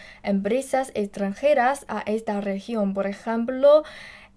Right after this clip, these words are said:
eh, pues, según dicen a nuestros periodistas, una dire-, un director regional,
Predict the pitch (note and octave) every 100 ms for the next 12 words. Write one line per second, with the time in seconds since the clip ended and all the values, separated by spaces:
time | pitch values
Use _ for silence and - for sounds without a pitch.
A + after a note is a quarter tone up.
0 | - G#3 G3+ G3+ G3+ G#3+ G#3 G3+ G#3+ G3+
1 | - G#3 G3+ - A#3+ A#3 A3+ A3 A#3+ B3+
2 | B3+ A#3 G#3+ G3+ G3+ G#3 A3+ A#3 A3+ -
3 | G#3 G3+ G3+ G3 A#3 C#4+ C#4 - A#3 C#4+
4 | - - F3+ G#3 G#3 G3+ G#3 G3+ G3+ G3+
5 | G#3 - - A3+ A#3 G#3+ G#3+ A#3 A#3 A3+
6 | G3+ G3+ A#3+ B3+ - A#3 G#3+ G3+ - G3+
7 | G3+ A3+ C4+